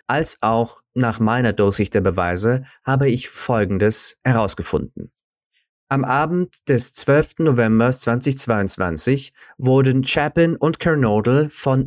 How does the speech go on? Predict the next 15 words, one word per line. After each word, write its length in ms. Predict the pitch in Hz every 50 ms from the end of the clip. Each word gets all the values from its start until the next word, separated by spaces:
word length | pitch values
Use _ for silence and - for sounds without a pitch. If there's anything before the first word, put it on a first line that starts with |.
| 135 117
B 280 | - - 147 151 160 -
F 380 | - 98 113 131 - - - - _ - - - -
im 120 | - 135 131
Sigma 400 | 135 - 165 160 151 156 139 139
Chi 400 | 135 - - 131 131 135 139 120
House 480 | 107 104 104 113 113 - - - - -
der 140 | - 123
University 680 | 110 117 117 117 107 101 107 101 104 104 - - - 117
von 200 | 113 - - 110 -
Idaho 440 | - 98 101 101 98 92 90 85 85
gesehen. 600 | 82 82 78 76 76 73 73 60 60 65 - _ _ _ _ _ _ _ _ _ _ _ _ _ _ -
Dann 200 | - 101 104 98
folgt 300 | - - 101 98 - -
die 80 | 98
Adresse. 640 | 92 85 - 87 82 76 - - 85 101 123 147 _